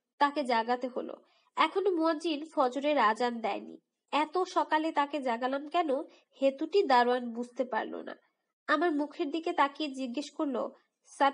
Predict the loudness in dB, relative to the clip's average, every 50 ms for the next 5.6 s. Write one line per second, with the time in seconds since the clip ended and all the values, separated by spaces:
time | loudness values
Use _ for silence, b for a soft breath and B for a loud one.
0 | 0 -6 -4 -2 0 0 -2 -4 B B B B _ -20 -12 -4 -2 -2 0 0
1 | 0 0 0 2 2 2 0 0 -2 -4 -6 -8 -16 _ _ _ _ _ _ _
2 | _ _ _ 0 2 2 2 2 2 2 4 4 4 2 0 2 4 4 4 4
3 | 4 2 0 0 -2 -4 -4 -8 b b b b b b 0 2 4 4 4 4
4 | 4 2 2 0 0 2 0 -2 0 0 0 0 0 0 0 0 -2 -2 -2 -4
5 | -6 -2 -2 0 2 2 0 0 0 -2 -4 -4